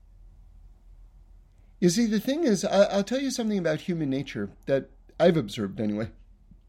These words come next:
which is that when it comes to truth, no one wants to be argued into understanding truth. Because truth is a very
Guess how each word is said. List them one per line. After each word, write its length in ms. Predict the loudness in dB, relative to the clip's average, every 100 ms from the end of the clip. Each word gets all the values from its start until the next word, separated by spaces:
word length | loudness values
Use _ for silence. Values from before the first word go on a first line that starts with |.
| _ -20 -20 -8
which 240 | -2 0 2
is 180 | 2
that 320 | 4 4 4 -6 -20 -20 -20 -20 -20 _ _ -20 -20 _ -20 -20 -20 -20 -20 -20 _
when 200 | 2 4
it 120 | 4 2
comes 380 | -2 0 -2 -2
to 460 | 0 2 0 -2 -8 _ _ _ -20 _
truth, 720 | -14 -4 2 2 0 -6 -20 -20 _ _ _ _ _ _ _ -8
no 260 | 2 4 4
one 340 | 2 2 2
wants 360 | 2 2 -2 -4
to 140 | -4
be 500 | -2 -4 -6 -6 -10 -16 _ _ _
argued 640 | 4 4 4 0 -2 -2 -6 -4
into 300 | -2 -2 -2
understanding 800 | -2 -4 -4 -6 -6 -4 -2 -6
truth. 520 | -8 -8 -8 -10 -20 -20 -20 -20 _ -20 -20 -20 -20 -20 -20 -20 -20 -20 _ _ -4
Because 560 | 4 4 4 0 0 -4
truth 420 | -8 -2 -2 -2
is 160 | -4 0
a 80 | 0
very 760 | 0 0 0 0 -2 -2 -6